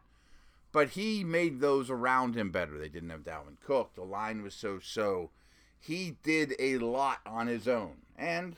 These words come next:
we've seen quarterbacks at this stage of their career, once given the true opportunity, to really step up and be the man.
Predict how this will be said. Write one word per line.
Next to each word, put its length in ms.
we've 180
seen 180
quarterbacks 680
at 120
this 140
stage 320
of 80
their 140
career, 480
once 480
given 340
the 100
true 320
opportunity, 680
to 140
really 360
step 380
up 260
and 380
be 120
the 100
man. 240